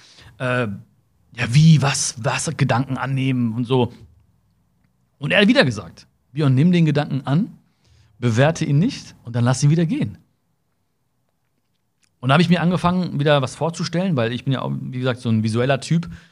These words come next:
ähm, wie so ein Ball im Prinzip. Ja? Dieser Ball ist der Gedanke, du kriegst den Ball,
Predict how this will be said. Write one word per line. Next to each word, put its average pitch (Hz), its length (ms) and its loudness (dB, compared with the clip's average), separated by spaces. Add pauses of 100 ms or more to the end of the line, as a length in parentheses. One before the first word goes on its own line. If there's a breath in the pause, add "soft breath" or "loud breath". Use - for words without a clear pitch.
(420 loud breath)
ähm, 127 460 0 (680)
wie 135 140 0
so 151 100 4
ein 160 80 6
Ball 139 220 2
im 104 100 -6
Prinzip. - 360 -8
Ja? 147 160 -6
Dieser 117 180 -2
Ball 117 200 -2
ist 135 120 -8
der - 60 -6
Gedanke, 123 340 -4
du 135 80 0
kriegst 170 300 -8
den 190 120 0
Ball, 202 300 0